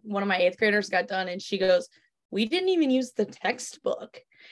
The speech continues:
And it was, like, this just realization that you can have those, those civil conversations and explore ideas without the textbook telling you what to think, and getting those multiple perspectives and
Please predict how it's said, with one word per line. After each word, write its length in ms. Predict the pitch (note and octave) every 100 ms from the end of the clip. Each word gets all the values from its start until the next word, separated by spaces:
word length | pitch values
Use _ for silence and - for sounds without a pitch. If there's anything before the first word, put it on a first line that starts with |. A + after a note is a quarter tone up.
| - - A#3+
And 140 | C4+
it 60 | C4
was, 180 | C4
like, 200 | B3 B3
this 240 | B3+ B3 -
just 320 | C4 - -
realization 840 | G#3+ G3+ A3+ A#3+ A#3+ G#3+ G3 A3+ C#4+
that 120 | B3+
you 140 | A3 G#3+
can 280 | A3 A3
have 220 | A3+ A#3 G#3+
those, 420 | G#3 G3 F#3+ -
those 300 | G#3 G#3 G3+
civil 300 | - G#3+ G#3 G#3+
conversations 880 | G#3 G3 F#3+ F3+ G3 - C4+ C#4
and 160 | - G3+
explore 440 | - - G#3+ G#3+
ideas 540 | G3 F3+ F#3+ A3+ B3 B3 - - _
without 360 | G#3 A3+ G#3+ G#3
the 60 |
textbook 420 | G3 G#3+ G#3 A3 G#3+
telling 260 | G3+ F#3+
you 80 | F#3+
what 140 | F#3
to 100 | G#3
think, 340 | G#3 G#3+ G#3 -
and 280 | A3 F#3+ F#3+
getting 260 | G#3+ G#3+ G#3+
those 200 | G3 F#3+
multiple 360 | G3 - G3
perspectives 840 | G3+ G3 - F#3+ - B3 C#4+ D4 - - - - - A3+
and 160 | G#3+